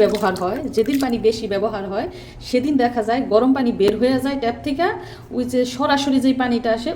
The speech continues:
ওইটা থাকে। এজন্য আজকের পানি হালকা গরম। যাই হোক, আজকে আর পানিতে বরফ মিশাবো না, সরাসরি বাবুকে গোসল করাবো। এই যে আমাদের মিশরাতুল জাজাম গোসল কইরা মাথা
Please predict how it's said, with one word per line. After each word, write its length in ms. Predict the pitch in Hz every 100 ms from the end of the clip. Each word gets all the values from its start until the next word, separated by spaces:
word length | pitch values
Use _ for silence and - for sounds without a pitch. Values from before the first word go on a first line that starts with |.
| -
ওইটা 200 | 277 214 -
থাকে। 200 | 185 160 139 - - 214
এজন্য 220 | 247 269 277 277
আজকের 300 | 269 - 320 -
পানি 160 | 240 220 -
হালকা 440 | 196 214 214 220 196
গরম। 240 | 185 156 - - - - - - - -
যাই 140 | 214 240
হোক, 120 | 302 302 240
আজকে 220 | - - 311
আর 60 | 302
পানিতে 260 | 262 247 254 208
বরফ 240 | 208 240 -
মিশাবো 280 | 226 226 214 262
না, 40 | -
সরাসরি 400 | 330 330 277 262 208
বাবুকে 260 | 196 202 180
গোসল 220 | 185 180 -
করাবো। 260 | 143 - - - - - - - - - 349
এই 180 | 427 415 392
যে 60 | 359
আমাদের 220 | 339 311 302
মিশরাতুল 440 | 320 320 339 330 277
জাজাম 260 | 285 269 269 262
গোসল 260 | 403 453 330
কইরা 200 | 330 311 285 311
মাথা 260 | 403 480